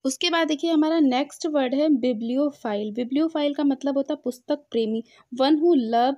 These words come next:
and collect books, ठीक है, जिसे बुक्स से बहुत प्रेम हो, बुक्स पढ़ना, बुक को कलेक्ट करना बहुत अच्छा लगता है, उसे बोलते हैं बिब्लियोफाइल, ठीक है। अब यहाँ पे आप लोग एक, अ,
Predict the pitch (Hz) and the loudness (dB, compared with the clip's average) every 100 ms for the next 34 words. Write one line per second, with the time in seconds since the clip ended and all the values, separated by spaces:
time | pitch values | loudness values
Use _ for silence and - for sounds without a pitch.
0 | - 233 277 302 226 214 254 247 202 202 | -4 -2 -2 0 -2 0 -2 -4 -6 -6
1 | - - 330 294 226 254 311 262 262 - | -8 -6 -2 0 -2 -2 -2 -2 -4 -4
2 | 330 247 214 208 - 233 269 285 285 - | -2 0 -2 -4 -2 2 2 2 -4 -16
3 | - - _ 214 220 - - 226 233 226 | -20 -20 _ -4 -4 -2 0 2 2 0
4 | 226 240 - 233 233 262 277 - 226 247 | 0 -2 -4 -2 0 -2 -2 -4 -2 -2
5 | 254 247 233 214 247 220 208 269 285 285 | -4 -4 -6 -4 -4 -4 -2 0 0 0
6 | 277 240 214 262 220 196 208 220 254 - | -2 -2 -2 0 0 -2 -4 -4 -4 -10
7 | - - 226 - 185 180 - - _ 311 | -6 -4 -2 -2 -2 -2 -8 -20 _ -6
8 | 269 254 _ - 254 285 294 294 320 302 | -4 -6 _ -10 -4 -2 -2 -2 0 0
9 | 294 294 302 302 - - 233 | -2 -2 -2 -6 -6 -2 0